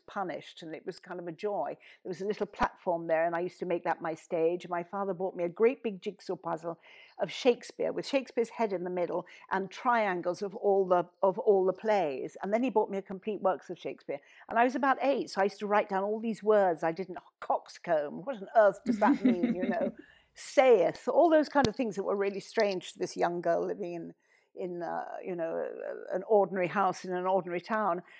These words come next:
Speaker 1: Um, um, that was the beginning of, you know, all that going into other people's work and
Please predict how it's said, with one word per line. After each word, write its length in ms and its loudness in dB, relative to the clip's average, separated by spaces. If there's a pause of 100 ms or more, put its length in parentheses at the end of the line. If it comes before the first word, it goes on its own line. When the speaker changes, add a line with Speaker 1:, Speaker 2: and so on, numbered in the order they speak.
(180)
Speaker 1:
Um, 300 6 (180)
um, 100 -10 (1080)
that 200 4
was 140 -6
the 100 2
beginning 540 0
of, 300 0 (120)
you 140 -4
know, 200 2
all 240 2
that 180 4 (1160)
going 280 8
into 260 -4
other 160 -2
people's 580 -6
work 400 2
and 220 -6